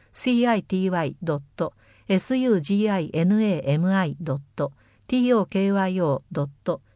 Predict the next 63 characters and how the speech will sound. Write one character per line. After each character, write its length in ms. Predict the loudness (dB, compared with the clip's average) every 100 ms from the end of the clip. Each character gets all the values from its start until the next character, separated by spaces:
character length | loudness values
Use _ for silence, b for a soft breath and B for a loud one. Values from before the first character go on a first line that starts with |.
| _
ジ 100 | -2
ェ 120 | -2
ー 40 | -2
ピ 140 | -4
ー 160 | -4 -4 -10
ス 180 | -6
ラ 120 | -4 -4
ッ 20 |
シ 160 | -6
ュ 20 | -8
で 100 | -8
す。 220 | -12 -20 _ _ _ _ _ _ _ _ _ _ _ _ _
丸 340 | 2 4 2 -2
二 160 | -6
か 160 | -2 0
ら 200 | 0 0
丸 360 | -2 0 0 0
五 160 | 0
は、 220 | 0 -2 -6 b b
履 140 | 4 4
歴 240 | 2 -4
書 160 | 0 2
に 200 | 2 2
希 180 | 0
望 240 | 2 2 0
職 300 | -4 -6 -6
種、 240 | -6 -4 -6 _ -2
勤 240 | 2 2
務 160 | 0 -2
可 180 | 2
能 220 | 2 2 0
期 160 | -2
間 240 | 0 0 0
な 100 | -2
ど 180 | -4
を 80 | -4 -4
書 100 | -4
い 100 | -4
て、 300 | -6 -6 -8 b b b b b b b b b -2
い 120 | 0
ず 140 | 2
れ 160 | 2 4
も 240 | 4 4 0
保 200 | 2 2
育 260 | 2 -6
課 220 | 0 0
管 280 | 0 0 2
理 120 | 2
係 440 | 0 0 -2 0 2
へ 120 | 2
郵 200 | 2 0
送 340 | 0 0 0 0
ま 160 | -2
た 160 | -2 0
は 100 | 0
持 120 | 0
参 240 | 0 2 0
し 60 |
て 120 | -4
く 80 | -6
だ 140 | -6 -6
さ 160 | -6
い。 80 | -8